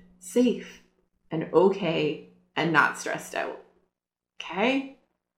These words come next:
These are things that are totally doable. You guys can do it. I believe that you can, and I know that you will. And when you do, I want to hear about it.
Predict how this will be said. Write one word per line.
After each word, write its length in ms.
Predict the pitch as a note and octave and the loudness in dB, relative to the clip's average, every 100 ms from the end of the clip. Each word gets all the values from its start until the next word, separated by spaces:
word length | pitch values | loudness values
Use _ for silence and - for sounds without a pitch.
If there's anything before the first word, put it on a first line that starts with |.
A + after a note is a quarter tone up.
| _ _ _ _ _ _ - | _ _ _ _ _ _ 0
These 200 | G#3+ A3+ | 4 8
are 120 | A3+ | 8
things 240 | G#3+ G3+ | 8 6
that 80 | G3 | 6
are 60 | F#3 | 4
totally 420 | - G3+ F#3+ G3+ | 4 6 8 6
doable. 580 | G3 F#3 E3+ E3+ D#3+ F3+ | 6 6 6 4 4 2
You 140 | G#3 | 4
guys 300 | A3 G#3+ G#3+ | 6 6 4
can 260 | - G#3 G3+ | 2 2 4
do 260 | F#3 F3 | 2 2
it. 180 | F3 D#3+ | 2 2
I 100 | - | 0
believe 380 | D#3+ E3 G#3 G#3 | -2 2 4 6
that 100 | G3+ | 4
you 120 | G3 G3+ | 2 0
can, 400 | A#3+ F#3 F3+ F#3+ | 0 0 0 -2
and 160 | F#3 | 0
I 40 | F3+ | 2
know 120 | F#3 | 4
that 120 | F#3+ | 4
you 120 | G3 | 2
will. 340 | F3+ - - - - - - | 0 0 -2 -6 -18 -14 0
And 200 | G3 G3+ | 4 4
when 240 | G3+ A3 | 4 6
you 120 | B3+ | 6
do, 240 | A3+ G#3+ G3 | 6 4 4
I 160 | - | 2
want 180 | G3 A3 | 2 4
to 120 | A3+ | 4
hear 200 | - F3+ | 2 0
about 280 | F3+ F3 - | 0 0 0
it. 180 | - - | -2 -4